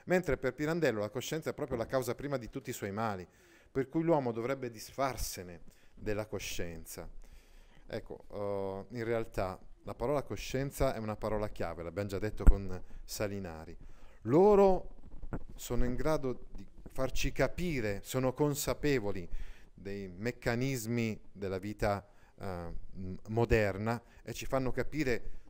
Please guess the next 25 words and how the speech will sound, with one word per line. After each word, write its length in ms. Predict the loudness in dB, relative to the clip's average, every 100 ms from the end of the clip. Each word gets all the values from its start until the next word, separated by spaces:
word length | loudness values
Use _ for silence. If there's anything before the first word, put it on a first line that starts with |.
| -2
tutte 280 | 0 -2 -4
queste 580 | -6 2 2 2 -4 -10
contraddizioni. 1040 | -10 -4 -2 -2 -4 -6 -4 -6 -8 -14 -18 _ -20 -20 -20 -4
Eh, 280 | 0 0 -2 -16
Svevo 360 | -6 0 4 4
ci 140 | 0
fa 200 | -2 -2 -4 -12 -16 -20 -20 -20 -20 _
pensare 460 | -8 -6 0 0 0
che 120 | -6
comunque 420 | -8 -6 -2 -2
questo 680 | 0 2 2 2 -2 -2 -12 -20 -20 _ _
possa, 340 | -4 -4 -4
non 160 | -4 -4
dico 220 | -4 -6
salvare 520 | -4 -4 -2 -4 -4
l'uomo, 360 | -8 -10 -10 -10
no, 160 | -10
assolutamente, 760 | -10 -10 -8 -8 -8 -12 -14 -18 -16 -18 -18 -14
però 560 | -2 4 6 4 0 -12 -12
possa 380 | -6 -6 -2 0
renderlo 460 | 0 -2 0 2 2
almeno 300 | 0 -2 -4
più 140 | -6
consapevole, 680 | -8 -8 -2 2 2 2 -2
appunto. 560 | -6 -8 -10 -10 -12